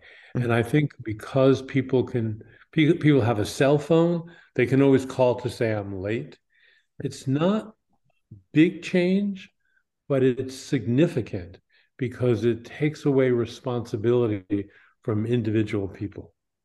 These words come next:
Speaker 1: Uh, many of my sort of day jobs, I've worked as a manager at, at a, at a gym and at a, a few other, uh, sort of businesses over the years, and, um, also have kind of noticed that, you know, I always grew up,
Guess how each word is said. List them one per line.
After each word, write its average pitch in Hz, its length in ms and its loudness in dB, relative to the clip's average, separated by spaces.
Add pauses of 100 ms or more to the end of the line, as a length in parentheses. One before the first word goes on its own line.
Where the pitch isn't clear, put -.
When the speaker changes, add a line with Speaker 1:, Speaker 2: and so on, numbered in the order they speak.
(640)
Speaker 1:
Uh, 123 180 0
many 127 320 4
of 123 100 0
my 123 200 4
sort 123 180 0
of 104 120 -4
day 117 180 0
jobs, 113 240 0
I've 113 120 -2
worked 120 180 -2
as 107 100 0
a 110 60 0
manager 107 500 0
at, 101 220 0
at 101 180 -2
a, 95 280 -4
at 104 120 -4
a 101 80 -4
gym 135 400 2
and 107 80 2
at 104 180 -2
a, 98 240 -4
a - 100 -6
few 117 220 -2
other, 104 260 0 (600)
uh, 98 400 -4 (200)
sort 127 220 2
of 98 80 -4
businesses 104 580 -2
over 104 200 -4
the 107 120 -2
years, 107 300 2
and, 101 300 -2 (120)
um, 98 300 -6 (260)
also 151 240 2
have 143 200 2
kind 135 200 2
of 107 180 0
noticed 113 360 0
that, 98 220 -4
you 110 80 -4
know, 110 80 -2
I 117 160 0
always 120 260 2
grew 113 220 0
up, 107 140 0